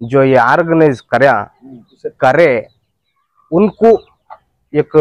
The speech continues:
Speaker 1: टाइट करे तो और ऐसे हादसे नहीं चलते कर मैं शायद समझ पाऊँ।
Speaker 2: जब आप घर में नहीं थे, सारे जो है आपके बीवी, आपकी बहन थी, आपको कैसा लगा, क्या था कि भाई इस तरह का माहौल, जब एक बड़ी भीड़ जो है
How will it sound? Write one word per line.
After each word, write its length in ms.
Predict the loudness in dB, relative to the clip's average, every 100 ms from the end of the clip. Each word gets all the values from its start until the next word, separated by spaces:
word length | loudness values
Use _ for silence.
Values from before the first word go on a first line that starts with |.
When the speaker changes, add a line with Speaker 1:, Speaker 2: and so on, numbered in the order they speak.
| 2 4 2 0 -2
Speaker 1:
टाइट 240 | -2 -2 -2
करे 240 | -2 -2
तो 320 | -2 -4 -6 _ _ -6
और 200 | -2 0
ऐसे 340 | 0 0 -2 0
हादसे 440 | 0 0 -4 -6
नहीं 160 | -6 -4
चलते 320 | -4 -2 0
कर 100 | -2
मैं 240 | -4 -8
शायद 320 | -8 -6 -6
समझ 320 | -6 -10 -10 -12
पाऊँ। 180 | -20 _ _ -20 _ _ -20 _
Speaker 2:
जब 140 | -6 -2
आप 140 | -2 -4
घर 240 | -10 -10
में 140 | -8 -10
नहीं 180 | -10
थे, 280 | -12 -14 -14 -16 -20 _ _
सारे 260 | -14 -10 -10
जो 140 | -10
है 140 | -10 -10
आपके 500 | -10 -12 -16 -16 -18 _ -20 _ _
बीवी, 300 | -18 -16 -16
आपकी 280 | -16 -18 _
बहन 280 | -20 -20 -20
थी, 280 | -20 -20 -20 _ -20 -20 -20
आपको 140 | -18
कैसा 280 | -14 -10 -6
लगा, 260 | -6 -8 -10
क्या 220 | -10 -12
था 200 | -12 -16
कि 140 | -16
भाई 320 | -18 -18 -18 -20
इस 60 |
तरह 280 | _ -18 -16
का 140 | -16 -18
माहौल, 340 | -16 -16 -16
जब 220 | -18 -18
एक 60 | -20 -18 -16
बड़ी 220 | -12 -12
भीड़ 300 | -10 -10 -10
जो 160 | -12
है 140 | -12